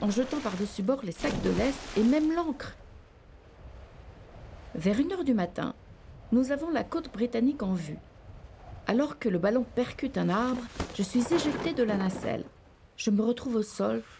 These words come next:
transie, grelottante, dans l'ombre et sous une pluie diluvienne.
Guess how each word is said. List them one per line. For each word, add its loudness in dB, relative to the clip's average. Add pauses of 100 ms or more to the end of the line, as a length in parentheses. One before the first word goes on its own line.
transie, 2
grelottante, 0 (280)
dans 6
l'ombre 4
et 2
sous -4
une 4
pluie 0
diluvienne. 2